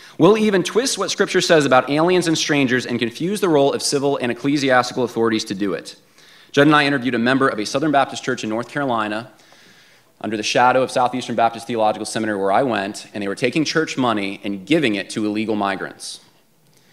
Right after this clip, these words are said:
to help them financially, encouraging them to stay. Now, I have no reason to believe that's unusual because I just did a whole video about a month ago on Russell Moore's teaching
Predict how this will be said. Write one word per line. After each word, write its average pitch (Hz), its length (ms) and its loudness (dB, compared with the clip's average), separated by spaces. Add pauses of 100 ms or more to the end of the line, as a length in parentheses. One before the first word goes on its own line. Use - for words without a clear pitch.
(400)
to 107 80 -6
help 123 300 0
them 101 140 -4
financially, 104 720 -2 (840)
encouraging 113 520 2
them 95 160 0
to 95 120 -10
stay. - 520 -4 (1200)
Now, 98 380 -2 (840)
I 120 160 2
have 117 220 -2
no 120 120 -2
reason 120 360 -4
to 104 60 -4
believe 113 360 -2
that's 101 240 -4
unusual 123 640 -4 (180)
because 104 800 -2 (360)
I - 100 -12
just - 180 -12
did 101 120 2
a - 20 2
whole 110 220 0
video 120 580 4 (160)
about 95 220 -8
a 98 40 -4
month 127 280 2
ago 98 440 0
on 101 220 -2
Russell 104 240 0
Moore's 175 240 4
teaching 90 540 -6